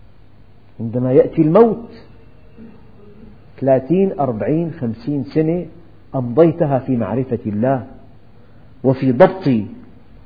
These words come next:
جوارحك، وفي التهجد، وفي تلاوة القرآن، وفي فهم كلام الله، وفي خدمة الخلق، وفي الإحسان إليهم،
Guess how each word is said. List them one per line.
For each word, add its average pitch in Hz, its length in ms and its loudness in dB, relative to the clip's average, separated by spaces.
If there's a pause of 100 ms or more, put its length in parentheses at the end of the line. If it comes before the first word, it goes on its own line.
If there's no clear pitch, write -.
(140)
جوارحك، 123 680 4 (800)
وفي 135 200 0
التهجد، 147 720 4 (240)
وفي 113 200 -6
تلاوة 151 460 8
القرآن، 160 800 2 (420)
وفي 127 240 -2
فهم 147 340 2
كلام 160 380 6
الله، 165 420 4 (380)
وفي 139 200 0
خدمة 175 400 2
الخلق، 202 420 4 (600)
وفي 139 160 0
الإحسان 185 500 4
إليهم، 180 720 6